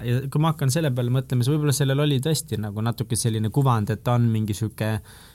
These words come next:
suur kuidagi, jah, mingi, mingi Hollywoodi stiilis selline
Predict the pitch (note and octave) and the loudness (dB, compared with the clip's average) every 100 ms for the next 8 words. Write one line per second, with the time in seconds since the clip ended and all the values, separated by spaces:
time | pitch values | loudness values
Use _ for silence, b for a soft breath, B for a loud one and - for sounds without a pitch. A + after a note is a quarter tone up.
0 | B - D3+ D3 C3+ B2+ B2 A#2+ A#2+ A#2+ | B -2 2 4 4 4 4 4 2 2
1 | A#2 A2+ A2+ B2 A#2+ A2+ A2 A2+ A2+ A2 | 2 0 -2 -2 0 0 -2 -2 -2 -2
2 | A2 A2 A#2+ A#2+ - A2 G#2+ G#2+ G#2+ A2 | -2 0 -2 -2 -4 -6 -6 -8 -10 -8
3 | A2+ A#2 A2+ A#2+ A#2 A2 G#2+ A2+ G#2 - | -6 -4 0 2 2 0 -2 -2 -4 -2
4 | A#2+ A2+ G#2 G#2 - A2 G#2+ A2 | 0 0 -2 -6 -8 -8 -8 -8